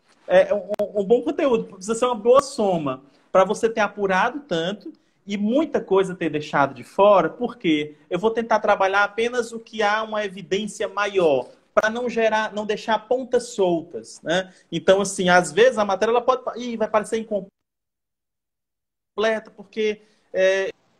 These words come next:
eu queria, eu tenho tanta coisa pra colocar e, e não vai dar. Eu preciso que aquele cheio de evidência seja muito, ao ponto, nesse eixo narrativo, do início ao, da-, daquela publicação.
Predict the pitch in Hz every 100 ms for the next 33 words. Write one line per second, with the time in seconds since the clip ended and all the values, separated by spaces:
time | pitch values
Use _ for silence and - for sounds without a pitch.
0 | _ - 190 220 220 196 226 214 247 294
1 | 302 226 214 196 185 180 - _ _ _
2 | _ _ _ _ _ _ _ _ _ _
3 | - 170 151 151 180 202 196 180 185 175
4 | 170 165 165 165 143 175 185 208 240 294
5 | 220 - - 277 277 190 190 190 185 262
6 | 269 - - 226 226 180 165 143 143 208
7 | 196 185 - 214 214 208 180 180 175 -
8 | - _ _ 175 185 214 220 220 175 185
9 | 190 202 214 294 - 202 190 180 - 180
10 | 208 214 _ _ _ - - 180 196 196
11 | 226 254 247 180 180 175 - 175 180 175
12 | 165 175 170 - 139 117 117